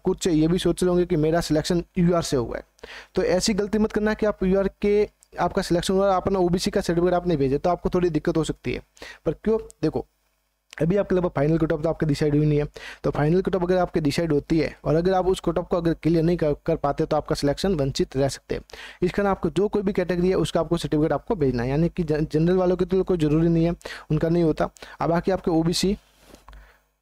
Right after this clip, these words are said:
ओबीसी, एससी और एसटी, इनके लिए होता है। पर देखो, एससी, एसटी वालों के लिए कोई लगभग डेट की सीमा नहीं है, जहाँ तक मुझे लगता है। और ओबीसी के लिए आपकी डेट की सीमा जो आपके लगभग मार्च, अ, तीन मार्च, यानी सत्ताईस मार्च से पहले का आपके पास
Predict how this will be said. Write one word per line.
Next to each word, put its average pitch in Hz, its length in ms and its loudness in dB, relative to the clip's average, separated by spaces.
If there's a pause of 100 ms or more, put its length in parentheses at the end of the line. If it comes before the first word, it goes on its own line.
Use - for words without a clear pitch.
(440)
ओबीसी, 190 500 0 (100)
एससी 185 280 0
और 175 160 2
एसटी, 143 240 0
इनके 165 220 0
लिए 196 80 2
होता 180 180 0
है। 202 160 -2 (120)
पर 160 60 -2
देखो, 151 320 -2
एससी, 175 280 -2
एसटी 196 240 0
वालों 196 160 2
के 202 100 -2
लिए 190 100 0
कोई 190 140 0
लगभग 175 240 0
डेट 160 220 0
की - 140 -2
सीमा 156 340 -2
नहीं 151 260 0
है, 165 120 -2
जहाँ 143 180 0
तक - 80 -4
मुझे 151 240 0
लगता 151 220 -2
है। 196 80 -6 (380)
और 143 80 4
ओबीसी 175 320 2
के 208 60 2
लिए 202 80 2
आपकी 185 240 -2
डेट 165 180 0
की 190 100 -2
सीमा 175 220 0
जो 165 80 4
आपके 165 240 0
लगभग 165 200 -2 (480)
मार्च, 190 400 -2 (1160)
अ, 143 160 0 (200)
तीन 226 260 2
मार्च, 180 220 0
यानी 185 160 2
सत्ताईस 214 500 -2
मार्च 170 240 0
से - 120 -4
पहले 156 280 0
का 160 100 0
आपके 156 200 -2
पास 220 300 -4